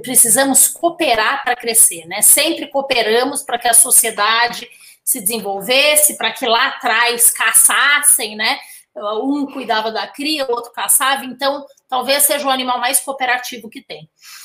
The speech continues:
né? Apesar das guerras de um contra o outro, é, isso é um, é uma coisa muito forte.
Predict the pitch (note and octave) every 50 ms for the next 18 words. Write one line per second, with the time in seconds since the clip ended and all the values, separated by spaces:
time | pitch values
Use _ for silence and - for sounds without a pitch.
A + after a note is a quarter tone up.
0 | - - - - A3 A3 A3+ G#3+ G#3+ - A#3+ A#3 A#3 B3+ A#3 A#3 A#3+ A3 G#3+ A#3
1 | A#3 A#3 - - - B3+ B3+ C4+ C#4 C4+ - - C4+ B3+ B3+ - - - - -
2 | E4 D4+ G#3+ F#3 B3+ C4 C4 - D#4 D4 C#4+ C#4+ C4+ - D4 D4+ C#4 C#4 - D4+
3 | C4+ A#3+ A#3+ A#3 A#3+ B3+ C4 B3+ - C#4+ C#4+ D4 A#3 - A#3+ B3 A#3 A3+ A3 A3
4 | G#3+ G#3+ G#3 G#3 G#3 - A3 G#3+ - - B3 A#3+ A#3+ A#3+ A#3+ A#3 A#3+ - G3+ G#3
5 | A3 A3+ A#3 A#3 A3+ A3+ A3+ G#3+ G#3+ G#3+ G#3 - A3 G#3+ G#3+ G#3+ A3 G#3 G#3 G3+
6 | G#3 G#3 G#3 A3 A#3 A3+ - - - F3+ D3+ - - - - - -